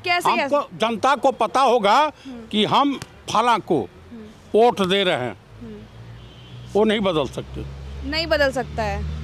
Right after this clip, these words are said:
Speaker 1: तो मतलब ऐसा तो क्या लग रहा है? उसके बाद इस तरीके के आंदोलन हो रहे हैं, आप कह रहे हैं कि विपक्ष भी करेगा ही खुल के, खुल के विरोध, तो क्या दो हज़ार चौबीस में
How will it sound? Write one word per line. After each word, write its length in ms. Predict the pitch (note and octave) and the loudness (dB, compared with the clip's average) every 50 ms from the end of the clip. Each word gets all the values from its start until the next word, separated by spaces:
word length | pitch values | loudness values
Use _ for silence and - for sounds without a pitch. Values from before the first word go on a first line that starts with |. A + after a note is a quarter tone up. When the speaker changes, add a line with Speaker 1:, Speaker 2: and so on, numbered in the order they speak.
| - - - | -12 -6 -4
Speaker 1:
तो 80 | E4 D#4+ | 0 0
मतलब 480 | F4 F4 E4+ F#4+ G4 F4+ C#4+ - - D#4 | 2 4 4 2 2 2 -4 -6 -2 0
ऐसा 360 | D#4+ E4 - G4 G4 F#4+ F#4 | 0 0 2 2 2 2 0
तो 120 | - G4+ | -2 -6
क्या 280 | E4 - G4+ F#4+ F#4 F#4+ | -4 -2 0 0 0 2
लग 200 | F#4 E4+ D4 C4+ | 0 0 0 0
रहा 100 | C#4 C#4+ | 0 0
है? 60 | D4 | -2
उसके 180 | D#4 - - F4+ | -2 -4 -4 -2
बाद 180 | F4 F4+ F4 | -2 0 0
इस 160 | F4+ F4+ - | 0 -2 0
तरीके 260 | - F4+ E4+ F4 F4 D#4 | 0 0 2 2 0 0
के 80 | - | 0
आंदोलन 440 | F4+ D#4 D#4 D4 D4 D4+ D#4+ E4 E4 | 0 2 2 2 2 2 2 2 4
हो 100 | D#4+ C#4+ | 2 2
रहे 120 | D4 D4+ | 2 2
हैं, 60 | D#4+ E4+ | 2 0
आप 60 | D#4+ | -2
कह 180 | - E4 D#4+ | -2 -2 -2
रहे 20 | D#4+ | 0
हैं 120 | E4+ E4+ | 0 -2
कि 100 | - F4+ | -2 -4
विपक्ष 380 | E4 E4 E4 - F4 E4+ E4 E4 | -4 -4 -2 0 -2 -2 0 -2
भी 120 | D#4 F4 | -2 -2
करेगा 380 | F4+ F4 E4+ E4+ F4 F4 D#4+ E4 | 0 0 0 2 2 2 2 2
ही 100 | D#4+ E4 | 0 -2
खुल 180 | D#4+ E4 D#4 | -4 -6 -8
के, 160 | C#4+ - E4 D#4 | -6 -6 -6 -6
खुल 260 | D4+ - D4+ D#4 D4 | -6 -4 -4 -4 -2
के 140 | - D#4+ D4+ | 0 0 2
विरोध, 340 | D4+ D4 C#4 D4 E4 F#4 - - - - - - - | 2 4 4 4 4 2 -2 -8 -16 -16 -16 -6 -2
तो 120 | - G4+ G#4+ | 0 0 0
क्या 200 | - - G4+ G4 | 2 2 0 2
दो 160 | E4+ F#4 F#4+ | 4 2 2
हज़ार 200 | F4+ E4+ G4 G4+ | 4 4 2 0
चौबीस 460 | - - F#4 E4 E4 D#4 F#4 E4+ - | 2 0 0 0 2 0 -2 -4 -2
में 280 | E4+ E4 E4 F4+ F#4+ | 0 2 2 2 0